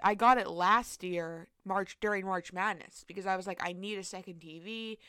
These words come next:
This isn't gonna cut it with my just one T V." So I was like, "I need a second T V," bought that, and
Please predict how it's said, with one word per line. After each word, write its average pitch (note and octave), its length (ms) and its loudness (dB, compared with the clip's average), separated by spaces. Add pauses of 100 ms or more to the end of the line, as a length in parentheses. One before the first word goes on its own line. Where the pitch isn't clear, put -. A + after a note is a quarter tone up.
(180)
This F3+ 160 -12
isn't F3+ 240 -8
gonna D#3+ 200 -6
cut A#3 300 6
it A3 160 6
with F3+ 220 -2
my D#3+ 160 -4
just D#3+ 260 -10
one F#3 420 0
T G3 260 -4
V." F#3+ 180 -4
So F#3+ 140 -6
I - 20 -2
was E3+ 80 -6
like, E3+ 140 -12
"I E3 60 -8
need F#3+ 160 -6
a A3 60 -4
second G#3 300 -12
T F#3+ 140 -14
V," F3+ 180 -10 (100)
bought F#3 300 0
that, F3 320 -4 (480)
and F3 340 -8